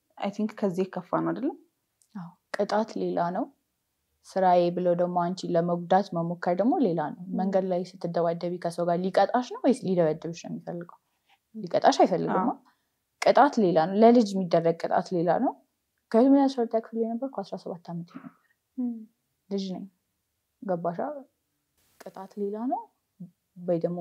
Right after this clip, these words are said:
Speaker 2: ይሄ ለመጉዳት ደግሞ ስራዬ ብለሽ የምታደርጊው ነገር ደግሞ ሌላ ነው። ለእኔ ቅጣት አልነበረም።
Speaker 1: ተደብድበሽ ምናምን ትምህርት ቤት ትሄጂ ነበር አይደል?
Speaker 2: አዎ።
Speaker 1: የጓደኞችሽ የትምህርት ቤቱ ምላሽ ምን ነበር? አንዳንዴ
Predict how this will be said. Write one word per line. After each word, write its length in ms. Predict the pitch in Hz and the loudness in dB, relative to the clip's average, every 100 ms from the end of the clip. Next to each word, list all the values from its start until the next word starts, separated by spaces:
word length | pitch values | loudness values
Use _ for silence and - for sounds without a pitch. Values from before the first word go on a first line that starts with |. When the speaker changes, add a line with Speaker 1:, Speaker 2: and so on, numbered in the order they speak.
| 170 180 - | -6 -6 -12
Speaker 2:
ይሄ 140 | 170 170 165 | -4 -4 -2
ለመጉዳት 600 | 180 180 196 196 220 226 | 0 4 2 6 4 4
ደግሞ 240 | 185 185 190 | 0 -2 -2
ስራዬ 300 | 185 196 214 | -2 6 8
ብለሽ 260 | 214 180 170 | 8 4 -4
የምታደርጊው 460 | 170 170 160 156 | -10 -10 -8 -8
ነገር 220 | 160 160 170 | -6 -6 -4
ደግሞ 160 | 240 339 | 0 0
ሌላ 200 | 202 165 - | 0 -2 -4
ነው። 120 | - _ _ _ _ _ _ _ - | -8 _ _ _ _ _ _ _ -2
ለእኔ 200 | 175 180 208 | 2 4 4
ቅጣት 280 | - 247 180 | 2 2 2
አልነበረም። 540 | 160 170 165 - - - _ _ _ _ _ _ _ _ _ _ _ _ _ _ _ _ _ | 0 -2 -8 -10 -10 -16 _ _ _ _ _ _ _ _ _ _ _ _ _ _ _ _ _
Speaker 1:
ተደብድበሽ 500 | _ 233 226 226 226 | _ -8 -8 -8 -10
ምናምን 280 | 233 208 202 208 | -10 -10 -10 -10
ትምህርት 260 | 208 208 | -12 -10
ቤት 120 | 202 | -10
ትሄጂ 200 | - 180 180 | -8 -8 -8
ነበር 240 | 175 190 | -8 -8
አይደል? 220 | 202 240 415 - _ _ - | -8 -8 -12 -14 _ _ -14
Speaker 2:
አዎ። 200 | 185 180 _ _ _ _ _ _ _ _ _ 226 | -14 -14 _ _ _ _ _ _ _ _ _ 0
Speaker 1:
የጓደኞችሽ 960 | 220 208 190 185 175 180 180 180 196 | 2 2 0 -2 -4 -6 -8 -12 -14
የትምህርት 340 | - 214 208 - | -8 -6 -6 -6
ቤቱ 160 | 208 208 | -10 -6
ምላሽ 280 | 202 202 196 | -6 -6 -6
ምን 140 | 202 190 | -6 -8
ነበር? 260 | 190 202 - _ _ _ _ - | -8 -12 -14 _ _ _ _ -2
አንዳንዴ 320 | 214 202 | 2 2